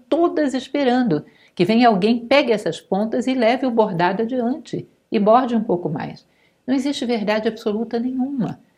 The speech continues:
É possível, pega os grandes gênios, sei lá, todo mundo adora Albert Einstein. É possível ir adiante do que Albert,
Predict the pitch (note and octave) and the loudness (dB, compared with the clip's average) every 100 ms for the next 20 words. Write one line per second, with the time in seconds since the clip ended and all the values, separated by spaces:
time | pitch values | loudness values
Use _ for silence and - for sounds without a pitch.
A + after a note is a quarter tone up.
0 | _ - F#3 B3+ A#3 - C#4+ C4 A#3+ B3+ | _ -4 -2 -2 -4 -2 0 0 -2 -4
1 | C4 A#3+ E3+ A3 C#4 B3+ G3 E3+ D3+ F3+ | -2 0 2 4 2 0 0 -2 -2 -2
2 | E3 C#3+ - G#3+ F3+ E3 F#3 F#3+ G3+ G3 | -4 -6 -4 0 0 0 0 -2 -2 -2
3 | E3 G3 F#3 E3+ F#3+ F3 F3 E3 E3 E3+ | 0 0 2 2 0 -2 -4 -4 -4 -6
4 | D#3+ D#3 D3 - - G#3 A#3+ A3+ C4+ B3+ | -6 -8 -8 -16 -6 -2 -2 -2 0 0
5 | B3+ C4+ A3+ G3 F#3+ C4+ D4+ F#3 F3+ F3+ | 2 2 2 2 2 0 -2 -4 -2 -2
6 | E3 D#3+ D#3 | 0 -2 -4